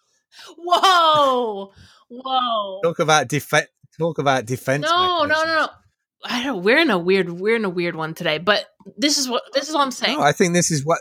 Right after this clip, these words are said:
Speaker 2: this, this is where the podcast
Speaker 1: Good.
Speaker 2: should be. This is where
Speaker 1: Negatively
Speaker 2: the real
Speaker 1: negative
Speaker 2: shit
Speaker 1: with a side of negativity. Brought to you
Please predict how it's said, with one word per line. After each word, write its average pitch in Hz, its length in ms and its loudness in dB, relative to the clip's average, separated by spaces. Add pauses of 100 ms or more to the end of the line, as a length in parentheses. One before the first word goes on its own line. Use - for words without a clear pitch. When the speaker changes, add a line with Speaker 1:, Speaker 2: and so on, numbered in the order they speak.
(100)
Speaker 2:
this, 190 300 -2
this 170 260 0
is 165 80 -6
where 165 120 2
the 147 80 2
podcast - 320 -2
Speaker 1:
Good. 285 160 6
Speaker 2:
should 113 140 -4
be. 110 220 2
This 113 280 0
is 196 40 4 (100)
where - 0 -
Speaker 1:
Negatively 208 480 2
Speaker 2:
the 196 60 -2
real 196 140 4 (140)
Speaker 1:
negative 147 120 -4
Speaker 2:
shit - 180 -4
Speaker 1:
with 170 140 -6
a 170 40 -10
side 185 320 2
of 156 80 -4
negativity. 160 880 -6 (420)
Brought 170 240 2
to 170 120 0
you 160 300 -2